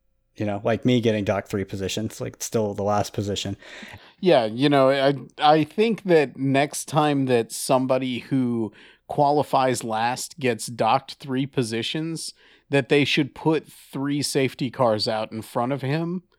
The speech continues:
Speaker 2: and then have them, like, run three abreast and he has to figure out a way <laughs> around them.
Speaker 1: There's extra grid spots. Just make him line up three behind. <laughs>
Speaker 2: <laughs> Make him line up further back.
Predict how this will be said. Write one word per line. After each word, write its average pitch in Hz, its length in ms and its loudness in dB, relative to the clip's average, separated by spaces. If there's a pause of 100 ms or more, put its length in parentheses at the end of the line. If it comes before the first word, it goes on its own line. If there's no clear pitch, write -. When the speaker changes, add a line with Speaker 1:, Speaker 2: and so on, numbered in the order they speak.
(320)
Speaker 2:
and 135 160 -2
then 127 140 2
have 139 260 2
them, 135 180 0
like, 120 220 -2
run 123 360 0
three 127 300 -2
abreast 113 540 -2
and 107 120 -6
he 113 60 -8
has 110 160 -8
to 120 100 -10
figure 120 220 -4
out 110 120 -2
a - 40 -8
way 113 140 -8
<laughs> - 140 -4
around 196 180 2
them. - 280 -8
Speaker 1:
There's 175 320 4
extra 220 380 0
grid 190 300 2
spots. 127 320 -2
Just 151 180 0
make 156 160 2
him 156 80 0
line 180 240 4
up 190 180 2
three 175 220 2
behind. 208 320 0
<laughs> - 60 2 (760)
Speaker 2:
<laughs> 196 540 2
Make 170 220 2
him 139 220 -2
line 139 200 -4
up 143 80 -4
further 143 260 -4
back. 151 220 0